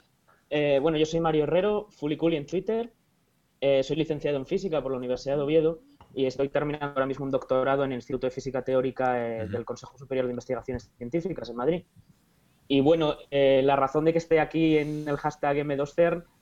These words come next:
Speaker 1: es que mantengo una colaboración activa con gente de la División Teórica del cern y paso allí, pues, unos cuantos meses cada año. <laughs> Y
Speaker 2: Ujú.
Speaker 1: bueno, pues Luis nos ha querido liar para que hablemos un poco de la física y de lo que se hace realmente en el cern.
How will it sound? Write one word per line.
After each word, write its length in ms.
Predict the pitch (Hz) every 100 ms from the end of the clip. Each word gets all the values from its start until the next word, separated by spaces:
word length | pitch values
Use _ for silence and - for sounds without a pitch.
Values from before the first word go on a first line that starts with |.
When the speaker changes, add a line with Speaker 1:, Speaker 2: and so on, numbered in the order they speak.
| _ _ -
Speaker 1:
es 220 | 147 -
que 360 | 156 156 151 143
mantengo 360 | 131 143 143
una 100 | 147
colaboración 420 | 139 135 131 147 131
activa 340 | - 151 135
con 120 | 123
gente 220 | 131 127
de 80 | 131
la 60 | 117
División 300 | 110 120 123
Teórica 240 | 127 123
del 100 | 117
cern 300 | - 135 131
y 60 | 110
paso 200 | 117 120
allí, 200 | 120 117
pues, 540 | 113 107 - - - _ _ _ _ _ _ _ _ _ _ _ _ _
unos 280 | 151 165 131
cuantos 280 | 139 117 117
meses 200 | 110 107
cada 180 | 110 113
año. 240 | 107 147 _
<laughs> 720 | - - - - 220 160 - _ _ _
Y 400 | 139 127 120 117
Speaker 2:
Ujú. 60 | 117
Speaker 1:
bueno, 240 | 131 180 -
pues 320 | 123 - -
Luis 260 | 143 147 147
nos 140 | 143
ha 100 | 143
querido 260 | 147 143 139
liar 300 | 135 139 135
para 180 | 139 127
que 100 | 131
hablemos 260 | 135 131
un 80 | 135
poco 160 | 135 135
de 80 | 123
la 100 | 117
física 400 | 135 139 127 131
y 60 |
de 60 | 123
lo 100 | -
que 80 | -
se 80 |
hace 160 | 123 123
realmente 320 | 117 117 117
en 60 | 110
el 60 | -
cern. 180 | 156